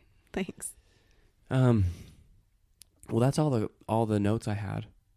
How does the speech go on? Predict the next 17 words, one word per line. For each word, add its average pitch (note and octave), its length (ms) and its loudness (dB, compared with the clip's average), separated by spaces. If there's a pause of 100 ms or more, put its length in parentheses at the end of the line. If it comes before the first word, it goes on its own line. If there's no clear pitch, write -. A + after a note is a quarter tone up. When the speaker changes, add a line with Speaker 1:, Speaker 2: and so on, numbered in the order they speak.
(600)
Speaker 2:
on G#2 140 -6
my G2 280 -6
list. G2 400 -4
Speaker 1:
Okay. D4 80 -10 (840)
Speaker 2:
But - 320 -6
I A#2+ 140 -4
just D3 220 -6
wanted C3 220 -4
to A#2+ 60 -2
say B2 220 -2
how A#2+ 300 -2 (600)
proud B2+ 240 -2
I D3+ 60 0
am A2 200 0
of G2+ 100 0
your, G#2+ 400 0 (180)
uh, - 40 -6